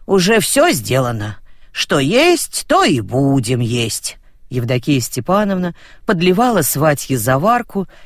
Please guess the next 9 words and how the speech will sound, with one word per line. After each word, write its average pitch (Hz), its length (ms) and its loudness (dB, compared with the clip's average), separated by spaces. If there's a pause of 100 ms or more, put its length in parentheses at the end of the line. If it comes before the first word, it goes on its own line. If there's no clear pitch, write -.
(140)
и 262 140 0
наливку 180 560 0
собственного 135 720 -2
приготовления 131 920 -2
вместо 117 440 -6
кипятка. - 640 -10 (640)
Бабушки 202 440 0
встали 180 440 0
стеной, 151 580 0